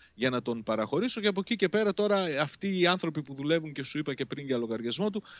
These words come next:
θα φροντίσουν να φέρουν ή όχι μια τέτοια πρόταση. Αυτό θα, νομίζω ότι, ε,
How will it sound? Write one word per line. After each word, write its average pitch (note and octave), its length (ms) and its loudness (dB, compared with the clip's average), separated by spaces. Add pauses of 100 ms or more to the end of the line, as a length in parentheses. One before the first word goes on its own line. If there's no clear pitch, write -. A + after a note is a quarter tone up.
(140)
θα D#3+ 120 6
φροντίσουν D3+ 520 4
να C#3+ 120 -2
φέρουν E3 400 6
ή D#3 60 0
όχι D#3+ 240 0
μια D3 260 2
τέτοια C3 580 0
πρόταση. G2+ 500 0 (460)
Αυτό - 420 4
θα, C3 460 6
νομίζω G3+ 380 6
ότι, E3+ 440 6
ε, G#2 60 -10